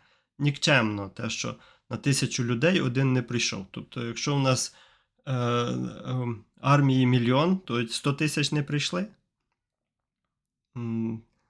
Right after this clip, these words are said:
е, чи, е, чи, чи щось таке, от, в її уявленні. І,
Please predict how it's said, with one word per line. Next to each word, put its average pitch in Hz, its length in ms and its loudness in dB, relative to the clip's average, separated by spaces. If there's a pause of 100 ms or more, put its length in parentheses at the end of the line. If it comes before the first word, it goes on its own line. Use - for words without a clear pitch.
(540)
е, 117 400 -6
чи, - 200 -18
е, 127 260 -4 (140)
чи, 147 180 -8
чи 143 160 0
щось 139 200 0
таке, - 400 -6 (380)
от, 120 300 -14 (180)
в 113 140 -6
її 113 200 0
уявленні. 107 580 -6 (960)
І, 120 480 0